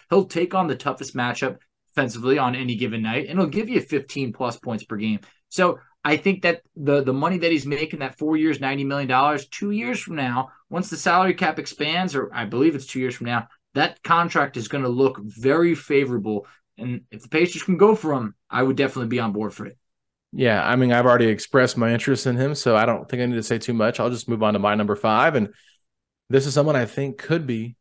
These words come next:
Speaker 2: potentially available. We'll see what happens up north, but Toronto, they could be a team ready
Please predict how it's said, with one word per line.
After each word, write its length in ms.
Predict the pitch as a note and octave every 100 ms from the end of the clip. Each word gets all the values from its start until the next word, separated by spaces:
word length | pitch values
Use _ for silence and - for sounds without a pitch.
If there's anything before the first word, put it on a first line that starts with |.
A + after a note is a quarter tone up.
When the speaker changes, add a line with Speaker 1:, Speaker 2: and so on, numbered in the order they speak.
| _ _ -
Speaker 2:
potentially 480 | B2 F3 F3 A#2 A2+
available. 560 | A2+ B2+ G2+ G2+ - _ _ _ _ _ _ -
We'll 120 | C3+
see 160 | -
what 160 | C#3+ B2+
happens 460 | A#2+ A#2+ A#2 G#2+ A2
up 140 | A#2
north, 440 | A2+ A#2 G2 - G#2+
but 220 | A2 -
Toronto, 800 | A2+ A#2 B2 A#2 G#2+ F#2 G2 - _ _ _ B2
they 260 | A2+ B2+
could 160 | B2 B2
be 140 | B2+
a 60 | A#2
team 500 | - B2 A2+ A2 G#2+ -
ready 560 | - A2+ A#2 B2+ B2+ C3